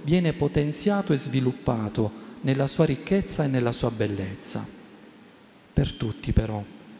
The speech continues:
per i cristiani e per i non cristiani, questo dono è impegno, è cammino, è scelta,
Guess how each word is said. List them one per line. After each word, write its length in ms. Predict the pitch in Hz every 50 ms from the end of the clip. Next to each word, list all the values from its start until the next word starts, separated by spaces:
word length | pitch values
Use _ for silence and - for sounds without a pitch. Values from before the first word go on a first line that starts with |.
| - - - -
per 160 | - 127 123
i 80 | 123 123
cristiani 680 | - 135 123 120 - - - 160 160 170 170 160 147
e 60 | 127
per 180 | - - 131 120
i 60 | 127
non 180 | 127 135 135 131
cristiani, 880 | - - 117 - - - - 120 110 101 101 101 101 101 101 - - - - - - - - - -
questo 320 | - - 143 - - - 139
dono 540 | 139 156 156 156 151 143 135 131 143 151 -
è 100 | - -
impegno, 760 | 123 123 123 120 120 117 107 104 101 101 104 107 107 101 104 - - - - - - - -
è 160 | - 143 127
cammino, 680 | - - 143 131 131 127 120 113 107 104 101 104 101 - - - - - - - - - - -
è 100 | - 131
scelta, 720 | 127 - - - 123 110 104 95 101 104 - - 101 101